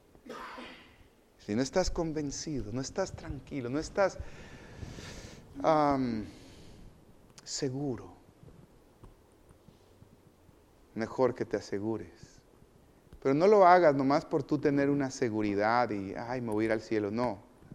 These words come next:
realmente analiza. ¿Realmente quiero entregar mi vida a Cristo? Le voy a decir como Pablo dijo, "Señor, ¿qué quieres que yo haga?".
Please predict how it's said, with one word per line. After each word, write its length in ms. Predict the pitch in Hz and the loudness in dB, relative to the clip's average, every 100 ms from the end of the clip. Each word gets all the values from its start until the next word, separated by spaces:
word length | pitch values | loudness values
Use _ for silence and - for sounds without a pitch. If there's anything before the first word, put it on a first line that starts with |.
| - | -8
realmente 500 | - 117 131 143 143 | 0 2 4 2 0
analiza. 520 | 139 113 117 110 90 - - - - - - - - - - | -2 0 -2 -4 -12 -16 -20 -20 -20 -20 -20 -20 -20 -14 -6
¿Realmente 400 | 107 113 120 117 | -2 0 -2 0
quiero 240 | 120 117 | 2 2
entregar 460 | 127 117 110 107 117 | 0 -2 0 0 0
mi 180 | 113 | -2
vida 300 | 98 107 117 | -2 -2 -2
a 60 | 107 | -6
Cristo? 400 | 110 113 - 127 - - - - - - - - - - - - | -8 -10 -10 -16 -18 -20 -20 -20 -20 -20 -20 -20 -20 -20 -20 -10
Le 100 | 107 | -2
voy 160 | 104 113 | 4 6
a 60 | 127 | 6
decir 280 | 120 127 117 | 4 0 -2
como 260 | 135 113 | -2 -2
Pablo 340 | - 110 117 117 | 2 4 4 2
dijo, 380 | 113 113 113 | 0 0 -2
"Señor, 420 | 98 - 104 113 117 | -2 -6 -4 -4 -6
¿qué 140 | 113 | -8
quieres 360 | - 110 104 - | -2 -2 -2 -4
que 140 | 101 | -6
yo 140 | 104 | -4
haga?". 200 | 101 113 | -4 -6